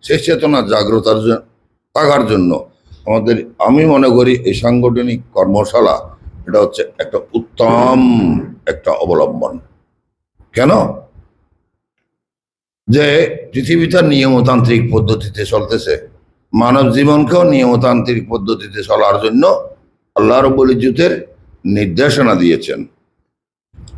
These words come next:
আমরা এসেছি আল্লাহ থেকে, আমাদেরকে যেতে হবে আল্লাহর কাছে।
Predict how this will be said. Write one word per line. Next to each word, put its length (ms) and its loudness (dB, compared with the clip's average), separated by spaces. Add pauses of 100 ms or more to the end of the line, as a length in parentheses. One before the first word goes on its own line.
(580)
আমরা 380 2 (600)
এসেছি 420 2
আল্লাহ 320 2
থেকে, 260 0
আমাদেরকে 440 0
যেতে 300 -2
হবে 260 2
আল্লাহর 300 2
কাছে। 320 -6